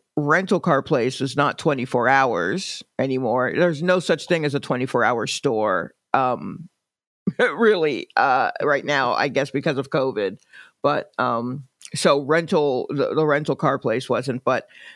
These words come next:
there may have been a place I could drop it off, and I wasn't sure exactly how that was going to work, so I didn't know how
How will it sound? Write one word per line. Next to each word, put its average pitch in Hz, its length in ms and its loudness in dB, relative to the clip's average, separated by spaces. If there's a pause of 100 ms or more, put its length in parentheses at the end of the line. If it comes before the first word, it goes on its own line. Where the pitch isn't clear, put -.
(140)
there 151 240 2
may 165 300 2
have 185 120 2
been 170 140 0
a 160 60 0
place 165 300 0
I 143 100 2
could 135 160 -4
drop 143 320 4
it 123 80 2
off, 180 420 4
and 135 120 0
I 135 60 2
wasn't 139 320 0
sure 131 140 0
exactly 127 400 0
how 135 140 2
that 123 120 0
was 101 140 -4
going 117 240 -2
to 107 80 0
work, 165 420 2
so 120 500 0 (880)
I 156 120 4
didn't 127 160 -2
know 139 200 2
how 156 320 4